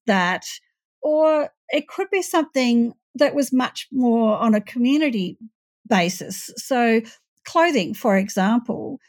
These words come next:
you could actually set up a space where the whole sort of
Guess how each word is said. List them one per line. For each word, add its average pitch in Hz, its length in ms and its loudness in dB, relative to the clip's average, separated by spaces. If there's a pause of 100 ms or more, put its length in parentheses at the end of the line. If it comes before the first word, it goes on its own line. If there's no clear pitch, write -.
(120)
you 233 100 2
could 330 180 -2
actually 262 420 2
set 247 440 -4
up 254 260 -2 (360)
a 226 100 0
space - 880 -2 (440)
where 247 760 0
the 262 100 0
whole 294 440 2
sort 247 280 0
of 226 260 0